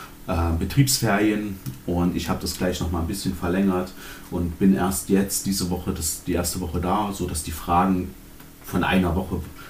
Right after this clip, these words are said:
jetzt, die wirklich toll sind. Ich freue mich jetzt auf die Zeit, wie wir die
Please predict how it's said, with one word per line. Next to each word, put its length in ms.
jetzt, 300
die 220
wirklich 300
toll 280
sind. 280
Ich 80
freue 220
mich 160
jetzt 260
auf 160
die 140
Zeit, 360
wie 120
wir 80
die 240